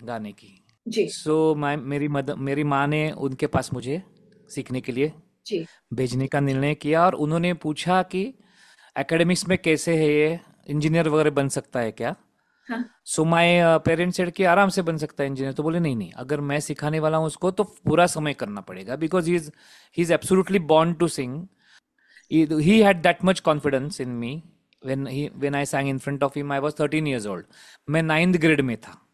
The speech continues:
Speaker 3: आपने उनके विश्वास को पूरा जिया और वो
Speaker 1: जी।
Speaker 3: जहाँ भी हैं,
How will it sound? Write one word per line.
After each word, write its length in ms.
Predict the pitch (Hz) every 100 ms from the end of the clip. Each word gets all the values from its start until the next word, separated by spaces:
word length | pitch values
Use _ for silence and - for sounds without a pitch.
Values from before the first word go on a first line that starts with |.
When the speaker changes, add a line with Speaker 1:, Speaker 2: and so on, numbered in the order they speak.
| -
Speaker 3:
आपने 300 | 254 - 311
उनके 340 | 311 294 277 294
विश्वास 580 | 247 226 240 233 262
को 140 | - 277
पूरा 420 | 277 247 226 240
जिया 400 | 220 - 208 185 170 _ _ _ _ -
और 320 | 220 214 214
वो 100 | 226
Speaker 1:
जी। 60 | 233
Speaker 3:
जहाँ 260 | 247 269 330
भी 180 | 339
हैं, 220 | 311 294